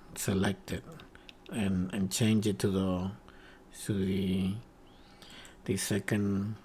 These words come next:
<clears throat> texture that I did here, see? So all I gotta do is Shift Alt and select that, and then, see?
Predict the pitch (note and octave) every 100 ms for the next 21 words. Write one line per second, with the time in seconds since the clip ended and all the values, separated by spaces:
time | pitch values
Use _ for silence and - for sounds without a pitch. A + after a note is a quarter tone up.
0 | - - - D3+ D#3 C3 G#2+ - A#2+ A2+
1 | - A2+ G2+ G2 G2 F#2+ A#2 G#2 F#2 -
2 | A2 A2+ - - - - - G2+ G2+ A#2
3 | B2 A#2+ C3+ C#3 C#3+ C3 B2 B2+ - -
4 | - - - - - - - A2+ - -
5 | - A#2+ B2 - - - - - - -
6 | - - - - - - G#2+ - G#2+ A2+
7 | C3+ - A2 G#2 - F#2+ F#2 G2+ G#2+ B2
8 | C#3+ D#3 - - - - - - - -
9 | - - - - - - - - - -
10 | - A#2+